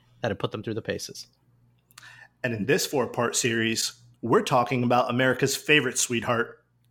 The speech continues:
Speaker 2: Dick Grayson.
Speaker 1: More like your man crush.
Speaker 2: I'm ashamed of nothing.
Speaker 1: <laughs>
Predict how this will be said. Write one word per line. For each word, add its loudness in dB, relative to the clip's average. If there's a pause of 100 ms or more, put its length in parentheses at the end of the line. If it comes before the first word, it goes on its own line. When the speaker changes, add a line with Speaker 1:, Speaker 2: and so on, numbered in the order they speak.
Speaker 2:
Dick -2 (180)
Grayson. -4 (760)
Speaker 1:
More -2
like -2
your -4
man -6
crush. -14 (840)
Speaker 2:
I'm 0
ashamed 2
of -2
nothing. -2 (680)
Speaker 1:
<laughs> 0